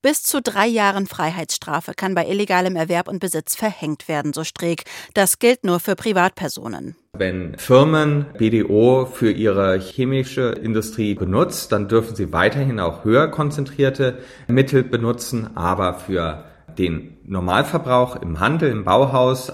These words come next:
Speaker 2: zum Beispiel für den Felgenreiniger, dürfen diese Stoffe nur noch bis zu zwanzig Prozent enthalten sein.
Speaker 1: Und das unterstützt auch die Branche, die mit dieser Novellierung nun auch umgehen muss, die Chemiebranche. Hier werden G B L und B D O in großem Maße für die Produktion von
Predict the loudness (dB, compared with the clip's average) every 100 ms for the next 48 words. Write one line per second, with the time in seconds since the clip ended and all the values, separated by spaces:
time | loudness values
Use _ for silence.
0 | -10 -4 -2 -2 -6 -6 -6 -6 -2 2
1 | 2 0 -2 -2 -2 -2 -4 -8 -20 -6
2 | 0 0 0 -2 -2 -2 0 -2 0 -2
3 | -4 -12 -12 -4 0 0 -2 -2 -2 -4
4 | -8 -8 -4 -2 -2 -4 -10 -8 -14 -6
5 | -4 -4 -6 -12 -14 -12 -8 -8 -8 -14
6 | -14 -16 -16 -20 _ 4 4 4 2 2
7 | 2 2 -2 0 0 0 -2 -2 0 2
8 | 4 2 0 -8 0 0 0 0 2 2
9 | 2 2 0 0 2 4 2 2 0 0
10 | -6 -4 -2 -2 -2 -2 -6 _ -6 -6
11 | -6 0 2 2 0 -6 -8 -8 -14 -16
12 | -20 -6 0 2 4 4 2 -2 -2 -2
13 | 0 -2 -2 -4 -4 -4 -2 -2 -2 -6
14 | -6 -4 -2 -4 -4 -2 0 0 -4 -6
15 | -8 -8 -6 -6 -6 -2 2 4 2 -2
16 | -6 -6